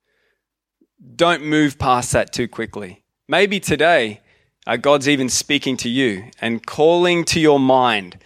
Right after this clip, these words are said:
things that he's done in your life.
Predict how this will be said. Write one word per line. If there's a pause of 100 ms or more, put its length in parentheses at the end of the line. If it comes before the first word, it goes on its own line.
(280)
things
that
he's
done
in
your
life.